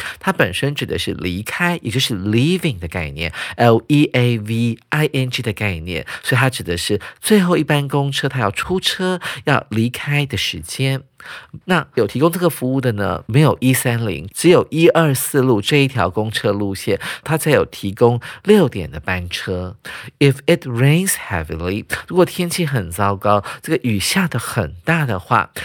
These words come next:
这个 heavily 是一个副词，它指的不是很沉重，它指的是雨量很大。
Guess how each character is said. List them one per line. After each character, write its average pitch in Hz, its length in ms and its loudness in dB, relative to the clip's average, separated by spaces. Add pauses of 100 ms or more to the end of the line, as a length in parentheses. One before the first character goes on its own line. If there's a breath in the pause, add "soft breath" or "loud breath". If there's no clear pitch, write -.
(160 loud breath)
这 123 100 -6
个 104 100 2
heavily 113 540 0
是 202 140 -2
一 190 40 -6
个 175 80 -6
副 170 240 -8
词， 139 300 -4 (220 loud breath)
它 190 120 2
指 156 140 -2
的 104 80 2
不 107 100 -6
是 113 80 0
很 117 240 -2
沉 78 380 -6
重， 120 260 0
它 95 160 -2
指 139 140 -2
的 104 60 0
是 123 240 -2
雨 110 180 0
量 120 240 2
很 95 220 -8 (120)
大。 - 200 -2